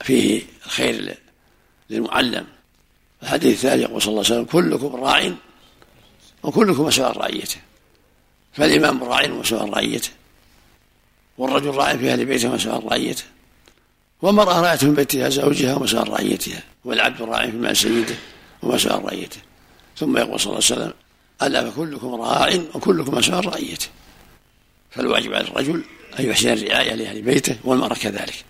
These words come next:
وهكذا العبد في مال سيده، وهكذا أمير البلد، أمير العشيرة،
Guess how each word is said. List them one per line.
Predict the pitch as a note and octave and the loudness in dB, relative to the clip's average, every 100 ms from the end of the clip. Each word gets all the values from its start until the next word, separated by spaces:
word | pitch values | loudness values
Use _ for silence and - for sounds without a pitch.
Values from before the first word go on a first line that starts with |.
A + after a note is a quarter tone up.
| - _ _ _ _ _ _ _ _ | -20 _ _ _ _ _ _ _ _
وهكذا | B2+ C#3+ B2+ A2 | -4 -2 0 0
العبد | A2 A2 - | 0 -2 -4
في | G2+ | -6
مال | A2+ G#2+ G#2+ | -2 0 2
سيده، | A2 G2 - - _ - _ _ _ _ _ - | 2 -2 -10 -20 _ -20 _ _ _ _ _ -4
وهكذا | C3+ C#3 C3 C#3+ | -2 0 0 0
أمير | C3+ A#2 | -2 -4
البلد، | G#2+ C3 A2+ - - _ _ _ _ _ _ _ - | 0 0 0 -4 -20 _ _ _ _ _ _ _ -6
أمير | C3 A#2 | -4 0
العشيرة، | G2+ - C3 C#3 A2+ | 0 2 2 2 -2